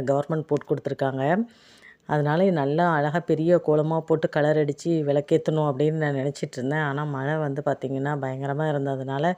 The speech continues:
தண்ணி வேற தேங்கிட்டே இருந்தது. கொஞ்சம் பயந்துட்டே இருந்தேன். ஆனா ச-, அப்புறம் தண்ணி நல்லா வடிஞ்சிருச்சுங்க. கரெக்டா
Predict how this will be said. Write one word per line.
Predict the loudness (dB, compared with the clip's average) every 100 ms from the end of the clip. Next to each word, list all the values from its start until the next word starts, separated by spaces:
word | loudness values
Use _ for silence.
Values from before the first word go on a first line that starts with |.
| -6 -20 -20 -20 _
தண்ணி | 0 4 4
வேற | 4 4
தேங்கிட்டே | 2 2 2
இருந்தது. | 4 4 2 0
கொஞ்சம் | 2 2 2
பயந்துட்டே | 2 0 2 2
இருந்தேன். | 2 0 -2 -2
ஆனா | -2
ச-, | -2 -2 -2
அப்புறம் | -4 -10
தண்ணி | -4 -2 0
நல்லா | 0 0 0
வடிஞ்சிருச்சுங்க. | 0 0 0 -2 -4 -8 -6 -4 -2
கரெக்டா | -2 -2 2